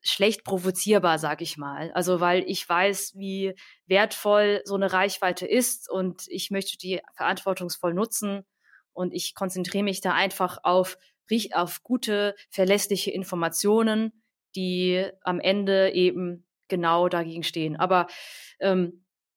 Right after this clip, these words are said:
ja, jetzt gerade ist es natürlich schwierig, ich werde auch immer wieder drauf angesprochen und, <laughs> äh, möchte dann aber auch irgendwie vermitteln, dass ich persönlich das auch recht entspannt sehe und dass man das eben auch entspannt sehen kann, ja. Also es ist jetzt,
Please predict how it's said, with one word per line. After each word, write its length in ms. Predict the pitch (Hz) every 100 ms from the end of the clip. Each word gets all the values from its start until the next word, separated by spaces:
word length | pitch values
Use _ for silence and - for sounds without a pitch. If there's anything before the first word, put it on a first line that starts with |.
| _ _ _
ja, 260 | - 208 190
jetzt 360 | 170 202 - -
gerade 300 | 202 233 240
ist 100 | 226
es 140 | 233
natürlich 360 | 220 220 226 -
schwierig, 380 | 240 247 247
ich 60 | -
werde 180 | 214 -
auch 80 | 190
immer 220 | 233 220
wieder 200 | 220 208
drauf 300 | - 190 -
angesprochen 800 | 226 262 247 208 214 226 220 220
und, 320 | 202 240 233 - - -
<laughs> 300 | - - - -
äh, 380 | 202 202 196 196 - _ _ - -
möchte 340 | 202 240 254 220
dann 180 | 214
aber 420 | 202 196 196 - 196
auch 180 | 233
irgendwie 540 | 220 220 214 202 202 208
vermitteln, 640 | 214 196 220 220 202 196 190
dass 220 | 196 -
ich 180 | 262 -
persönlich 420 | 214 202 233 220
das 260 | 208 185 -
auch 280 | 180 180 - _ _ _ -
recht 320 | 196 196 -
entspannt 480 | 190 - - 190 220
sehe 520 | - 170 175 190 196 _ - _
und 180 | 180 185
dass 140 | 185
man 120 | 202
das 200 | 190 185
eben 180 | 185 185
auch 140 | 180
entspannt 480 | 185 185 - 170 175
sehen 300 | - 160 160
kann, 340 | - 160 156 147
ja. 160 | 156
Also 260 | - 175 170
es 180 | 160 -
ist 200 | 190 -
jetzt, 320 | 190 185 -